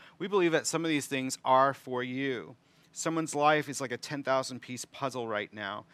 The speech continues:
Jesus can put them together and make a beautiful picture. So if you're feeling like just splintered into pieces, or the other picture I get with that is, like,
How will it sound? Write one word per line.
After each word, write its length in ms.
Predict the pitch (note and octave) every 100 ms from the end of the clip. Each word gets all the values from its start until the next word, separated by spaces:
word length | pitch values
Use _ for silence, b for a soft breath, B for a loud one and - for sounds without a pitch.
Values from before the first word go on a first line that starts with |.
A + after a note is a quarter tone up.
| b b -
Jesus 360 | C#3+ D3+ C#3
can 160 | - B2+
put 220 | - C#3+
them 120 | C3
together 380 | B2+ A#2+ B2+ B2
and 140 | A#2+
make 220 | A#2+ B2 -
a 80 | A2+
beautiful 560 | F#2 A#2 C3 B2+ -
picture. 480 | A2+ B2+ A#2 - G2+
So 140 | G2+ A#2
if 80 |
you're 80 | B2
feeling 340 | - D3 C3+ A#2
like 180 | A2
just 340 | - C3+ - - b b b b b _ _ _ _ _ -
splintered 560 | - - D#3+ D#3+ D#3 B2+
into 140 | A#2+
pieces, 500 | - C3 C3+ - A2
or 60 | A#2+
the 80 | B2+
other 160 | C3+
picture 300 | C3 D3 -
I 80 | B2
get 260 | A#2 C3 B2+
with 100 | A#2
that 200 | A#2 A2
is, 160 | A2+
like, 240 | B2+ A2+